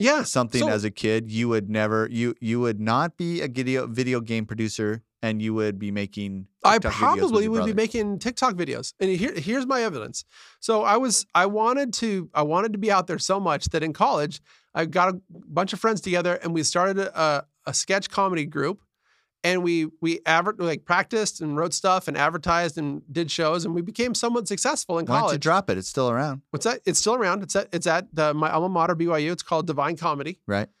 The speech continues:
Speaker 2: I've been
Speaker 1: And
Speaker 2: to one of
Speaker 1: me,
Speaker 2: their shows.
Speaker 1: and me and some friends who are listening, shouts, friends who are listening, um,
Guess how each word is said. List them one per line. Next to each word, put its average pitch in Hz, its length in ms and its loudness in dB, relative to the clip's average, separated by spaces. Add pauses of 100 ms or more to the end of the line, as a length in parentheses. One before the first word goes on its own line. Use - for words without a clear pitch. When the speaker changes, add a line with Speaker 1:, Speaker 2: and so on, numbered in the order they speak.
(120)
Speaker 2:
I've 104 100 0
been 123 80 2
Speaker 1:
And 175 80 0
Speaker 2:
to - 40 0
one 117 120 4
of 113 40 2
Speaker 1:
me, 110 40 0
Speaker 2:
their 107 100 2
shows. - 140 0
Speaker 1:
and 175 100 2
me 190 100 4
and 226 80 0
some 190 140 -2
friends 214 280 2
who 196 80 2
are 196 40 2
listening, 180 320 0
shouts, 147 320 0
friends 135 240 -2
who 139 80 -2
are 127 40 -2
listening, 175 340 -4 (480)
um, 170 340 2